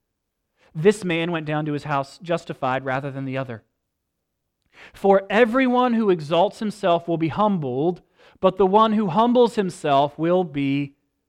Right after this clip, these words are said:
exalted." First Peter five six, "Humble yourselves, therefore, under the mighty hand of God, so that at the proper time he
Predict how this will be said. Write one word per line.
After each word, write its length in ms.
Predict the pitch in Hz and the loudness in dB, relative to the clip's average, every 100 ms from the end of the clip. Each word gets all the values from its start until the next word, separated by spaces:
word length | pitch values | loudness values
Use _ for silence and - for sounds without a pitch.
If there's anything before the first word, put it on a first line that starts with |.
| _ _ _ _ _ - | _ _ _ _ _ -20
exalted." 580 | 110 - 131 123 - - _ _ _ _ _ _ _ _ _ _ _ _ _ _ | -16 -4 -2 -2 -6 -20 _ _ _ _ _ _ _ _ _ _ _ _ _ _
First 200 | 143 147 | -8 -6
Peter 220 | 170 156 | -4 -4
five 300 | 135 123 147 | -4 -4 -4
six, 500 | - - 156 - - _ _ _ _ _ - | -6 -10 -10 -12 -20 _ _ _ _ _ 0
"Humble 340 | 240 262 269 | 4 6 6
yourselves, 600 | 254 254 - 233 233 214 | 4 2 4 6 6 6
therefore, 560 | 208 233 233 226 233 220 | 4 4 4 6 6 4
under 220 | 220 233 | 0 2
the 100 | 220 | 2
mighty 380 | 202 196 220 196 | 2 4 4 2
hand 320 | 208 214 214 | -2 0 -2
of 160 | 196 - | -2 0
God, 440 | 190 170 165 143 _ _ _ _ _ _ _ | 2 4 2 -2 _ _ _ _ _ _ _
so 440 | - - 240 311 311 | -16 2 6 8 6
that 580 | 190 147 147 - - - _ _ _ _ _ _ | 4 4 2 0 -8 -20 _ _ _ _ _ _
at 160 | 170 175 | -6 -4
the 80 | 160 | -6
proper 360 | - 175 175 | 0 0 0
time 360 | 185 180 156 131 | -4 -4 -2 -4
he 420 | 123 175 180 165 | -4 -2 -2 -6